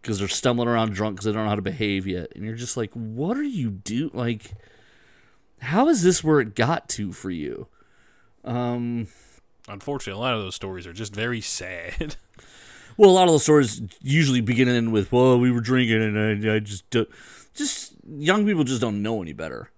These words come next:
Speaker 1: And it's, you just wanna, sometimes you just wanna shake, like, a whole generation of people and just be like, "Come on, guys." Um, although I will say one of my biggest pet peeves that I see in all these viral videos, uh,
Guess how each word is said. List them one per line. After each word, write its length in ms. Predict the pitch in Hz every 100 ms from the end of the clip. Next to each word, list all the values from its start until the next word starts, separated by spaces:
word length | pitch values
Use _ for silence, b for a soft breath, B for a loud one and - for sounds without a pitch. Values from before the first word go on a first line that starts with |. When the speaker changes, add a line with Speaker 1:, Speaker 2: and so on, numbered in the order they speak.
| _ -
Speaker 1:
And 220 | 120 123
it's, 360 | 120 - -
you 460 | - 73 53 - 180
just 240 | 185 254
wanna, 260 | 202 131 95 -
sometimes 380 | - 214 180
you 60 | 135
just 200 | 131 147
wanna 240 | 135 113 92 _
shake, 560 | - - - 147 104
like, 180 | 95 85
a 60 | 104
whole 240 | 127 135
generation 720 | 110 95 104 104 98 101 -
of 60 | 82
people 280 | 92 87 50
and 80 | 50
just 120 | -
be 80 | -
like, 100 | -
"Come 180 | 170
on, 120 | 107 60
guys." 340 | 50 - - _ b b b b b b b _
Um, 580 | 127 139 143 135 131 120 - B B _ _ _ _ _ _ _ - - -
although 200 | 165 190
I 60 |
will 180 | 180 185
say 160 | 180 180
one 160 | 147
of 60 | 147
my 80 | 139
biggest 280 | 139 127 -
pet 200 | 127 -
peeves 220 | 123 104
that 100 | 104
I 40 |
see 200 | 101 120
in 60 | 110
all 80 | 113
these 120 | 117
viral 340 | 110 117 117
videos, 560 | 117 127 127 127 - - b b b b b b b b b b b _ _ _
uh, 180 | 113 104